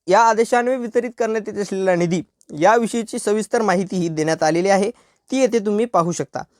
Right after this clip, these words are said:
एकात्मिक बालविकास सेवा योजना राज्य हिस्सा चाळीस टक्के मंजुरी, त्यामध्ये या आदेशान्वये वितरित करण्यात येत असलेला निधी एकशे पंचवीस कोटी तेहतीस लक्ष एक्कावन्न हजार एवढा आहे. तर एवढा मोठा निधी आता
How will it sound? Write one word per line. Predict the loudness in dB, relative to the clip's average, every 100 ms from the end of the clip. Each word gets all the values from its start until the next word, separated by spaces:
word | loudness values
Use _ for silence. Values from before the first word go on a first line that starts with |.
| -12
एकात्मिक | -6 0 0 0 0
बालविकास | 2 2 0 -2 -2
सेवा | 0 2
योजना | 4 4 2 -4 -6 -2
राज्य | -2 0 -4
हिस्सा | -2 0 0 0 -4
चाळीस | 2 2 2
टक्के | -2 -2 -8 _ _ -6
मंजुरी, | 0 0 0 -2 -6 _ _ _ _ _ _ _ _ _ 2
त्यामध्ये | 4 4 2 0 -4 _ _ -4
या | 2 4
आदेशान्वये | 4 2 0 0 0
वितरित | -2 0 -2 0
करण्यात | -2 -2 -2
येत | -4
असलेला | -4 -2 0 0
निधी | 0 -2 -4 _ -8
एकशे | -6 -2 -2
पंचवीस | 0 -4 -4 -4
कोटी | -2 -2 -2 0
तेहतीस | 0 0 -2
लक्ष | -2 -2 -4
एक्कावन्न | -4 -4 0 2 2 0
हजार | 0 0 0 -4 _ _ 2
एवढा | 4 6
आहे. | 2 -2 -8 _ -10
तर | -8
एवढा | -2 2 2
मोठा | 2 0 0
निधी | 0 -2 -6 -4
आता | 0 0